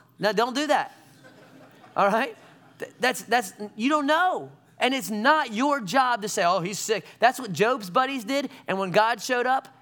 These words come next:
he was hot. He said, "You guys don't know what you're talking about."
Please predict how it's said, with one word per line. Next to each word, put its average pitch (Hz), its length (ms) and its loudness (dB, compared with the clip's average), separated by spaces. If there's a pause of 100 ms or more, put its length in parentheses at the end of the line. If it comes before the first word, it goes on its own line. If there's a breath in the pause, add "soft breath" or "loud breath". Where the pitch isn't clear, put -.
(180 soft breath)
he 180 160 -4
was 123 160 -6
hot. - 600 -2 (1300)
He 135 60 -10
said, 131 220 -6
"You 160 120 -8
guys 208 160 -4
don't 151 100 -6
know 127 60 -8
what 117 140 -14
you're - 100 -18
talking 185 440 -4
about." - 260 -16